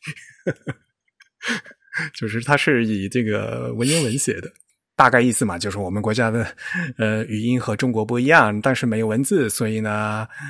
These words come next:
呃，我们有很多老百姓呢，虽然会说话，但是没办法写，那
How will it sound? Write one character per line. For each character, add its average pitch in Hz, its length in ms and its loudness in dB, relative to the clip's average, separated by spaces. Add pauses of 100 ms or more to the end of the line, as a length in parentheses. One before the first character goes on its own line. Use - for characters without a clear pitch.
(120)
呃， 117 200 -2
我 107 120 -2
们 110 120 0
有 107 140 -2
很 104 100 -4
多 107 120 -4
老 107 120 -2
百 104 140 0
姓 123 220 0
呢， 110 180 0
虽 131 160 -2
然 107 160 0
会 120 140 -2
说 120 200 -2
话， 123 240 0
但 113 140 -4
是 110 220 -4
没 101 120 -6
办 120 140 -4
法 113 100 -2
写， 90 380 -4 (300)
那 101 120 -6